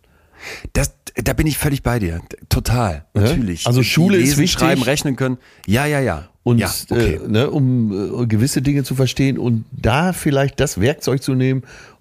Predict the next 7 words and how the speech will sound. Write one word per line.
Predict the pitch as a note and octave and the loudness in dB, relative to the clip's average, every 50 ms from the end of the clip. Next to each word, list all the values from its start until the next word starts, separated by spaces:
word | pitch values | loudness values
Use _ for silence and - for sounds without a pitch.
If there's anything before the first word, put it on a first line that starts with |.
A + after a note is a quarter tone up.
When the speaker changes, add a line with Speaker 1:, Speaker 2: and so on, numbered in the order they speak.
| _ _ | _ _
Speaker 2:
um | - C3+ C3 B2+ | -6 -4 -2 0
dann | A#2+ B2 A#2+ A#2+ A#2 A2+ | 0 0 2 2 0 0
sich | G#2+ A#2 A2+ - - | 0 0 -2 0 0
weitere | G2+ B2 C3 - A2+ G#2 | 0 0 2 2 0 2
Bildung | F2 G2 F#2+ F2+ E2+ E2 - | 2 2 2 2 2 0 0
zu | - F2+ - | -2 -4 -2
verschaffen. | F2+ D#2+ - - D#2+ - - - - | -2 -2 -2 -2 -4 -6 -6 -10 -16